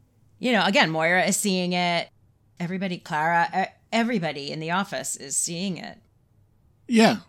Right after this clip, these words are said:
Speaker 2: the whole office. So Peggy confronts Don with it and, you know, calls him out a hundred percent.
Speaker 1: She says, "You, you're a monster." And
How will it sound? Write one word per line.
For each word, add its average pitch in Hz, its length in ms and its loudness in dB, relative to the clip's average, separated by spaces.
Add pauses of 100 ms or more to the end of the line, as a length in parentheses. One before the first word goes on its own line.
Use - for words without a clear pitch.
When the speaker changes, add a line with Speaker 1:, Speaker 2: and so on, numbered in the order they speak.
(560)
Speaker 2:
the 123 80 0
whole 120 160 2
office. 110 440 -4 (480)
So - 300 4
Peggy 160 300 6
confronts 139 400 4
Don 160 260 6
with 123 160 6
it 117 200 2
and, 135 440 4 (480)
you 139 120 8
know, 139 160 8
calls 139 300 6
him 135 100 8
out 135 160 4
a 131 40 4
hundred 147 300 4
percent. 175 360 4 (1080)
Speaker 1:
She - 200 -4
says, 147 340 -6
"You, 143 140 -14
you're 143 260 -8
a 143 60 -8
monster." 151 720 -4 (100)
And 143 500 -6